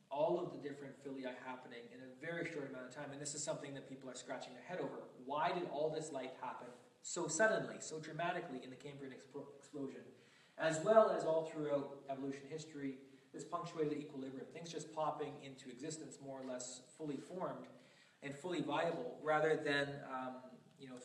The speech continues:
from gradual mutation. So then we have, um, irreducible complexity. Uh, and here maybe I will try and show you a video just on my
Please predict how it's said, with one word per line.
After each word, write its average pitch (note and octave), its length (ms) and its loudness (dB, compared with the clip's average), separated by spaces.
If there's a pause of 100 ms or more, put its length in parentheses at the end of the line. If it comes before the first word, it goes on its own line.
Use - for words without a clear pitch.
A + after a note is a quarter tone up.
from C#3 200 -6
gradual B2+ 420 -2
mutation. B2 460 -8 (1700)
So D#3+ 160 -6
then E3+ 260 2
we F#3+ 80 -6 (100)
have, C#3 340 6 (420)
um, C#3 360 -2 (1400)
irreducible G#3+ 520 6
complexity. - 640 0 (1120)
Uh, C#3 180 -4
and C#3+ 100 -6 (140)
here G#3+ 240 4
maybe F3 220 0
I D3 160 4
will E3+ 160 2
try E3 220 -2
and D3+ 100 -2
show D#3 140 -4
you C#3+ 200 -2
a - 60 -8
video C#3+ 280 -8
just - 180 -12
on - 160 -14
my - 60 -16